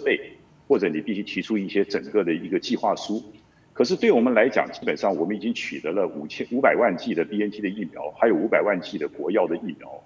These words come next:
那我们认为说，只要政府呢，如果能有原则性的接受，当然我们会提出原厂的证明书。只要政府原来接受的话呢，那我们就会安排，我想我们的这些捐助的朋友会安排飞机空运到台湾来。到台湾来以后呢，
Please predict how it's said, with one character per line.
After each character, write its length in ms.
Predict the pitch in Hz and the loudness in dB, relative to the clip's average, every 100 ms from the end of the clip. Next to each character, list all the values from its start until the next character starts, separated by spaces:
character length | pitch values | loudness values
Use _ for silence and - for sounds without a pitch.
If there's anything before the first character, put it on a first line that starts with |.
| _ - - - | _ -20 -20 -6
那 140 | - 160 | 2 4
我 160 | 98 | 4
们 100 | 90 | 0
认 120 | 147 120 | 2 2
为 120 | 87 | 0
说， 240 | 98 101 | 0 -2
只 180 | - 95 | 0 2
要 100 | 127 | 2
政 180 | 143 196 | 4 0
府 180 | 139 - | 0 -4
呢， 140 | 73 80 | -4 -4
如 180 | 82 | -2
果 100 | 123 | 0
能 140 | 90 107 | 2 0
有 100 | 101 | -2
原 200 | 82 104 | 0 2
则 100 | 120 | 2
性 140 | 113 110 | 0 0
的 80 | |
接 160 | 95 120 | 2 2
受， 240 | 113 147 - - - - | 2 0 -2 -16 -12 -2
当 200 | - 190 | 2 4
然 120 | 147 92 | 4 2
我 60 | |
们 80 | 85 | 0
会 160 | - 95 | -4 -4
提 180 | - | -6
出 200 | 98 113 | -6 -4
原 180 | 85 95 | -2 -2
厂 180 | 120 67 76 | -2 -8 -4
的 180 | 76 76 | -4 0
证 200 | 135 78 | -2 -2
明 160 | 80 | -6
书。 260 | - 110 113 - - - - | -6 -4 -4 -8 -20 -20 -4
只 140 | 117 | 4
要 100 | 170 | 4
政 180 | 196 180 | 4 0
府 140 | 92 | 0
原 160 | 92 110 | -2 0
来 100 | 120 | 0
接 160 | 143 | 0
受 160 | 147 151 | -2 -2
的 80 | 98 | -2
话 160 | 104 | 0
呢， 140 | 82 87 | -2 0
那 80 | 113 | -2
我 60 | |
们 80 | 82 | -2
就 100 | - | -2
会 80 | 113 | -4
安 220 | - 123 131 | -2 -4 -2
排， 280 | 82 73 87 | -4 -4 -4
我 80 | 95 | -4
想 140 | - 82 | -4 -4
我 60 | |
们 100 | 78 | 0
的 100 | 98 | 0
这 160 | 92 113 | 0 -2
些 160 | 107 | -2
捐 220 | 98 117 127 | -2 -2 -2
助 100 | 110 | -2
的 80 | |
朋 240 | - - 107 | -4 -2 -2
友 140 | - - - - - | -2 -4 -18 -18 0
会 140 | 143 | 2
安 260 | - 143 151 | 4 2 2
排 240 | - 82 | -2 -2
飞 240 | - 127 | 2 0
机 220 | 117 117 113 | 0 -4 -6
空 240 | - 143 | -2 0
运 160 | 139 113 | 0 2
到 140 | 101 | 0
台 160 | - 80 | 0 -4
湾 160 | 95 | 0
来。 180 | 85 65 69 - _ - - | 0 -4 -10 -16 _ -14 2
到 100 | 185 | 2
台 140 | - | 4
湾 160 | 143 156 | 2 4
来 120 | 139 | 2
以 120 | 131 | 2
后 220 | - 117 | -4 -4
呢， 80 | 82 | -4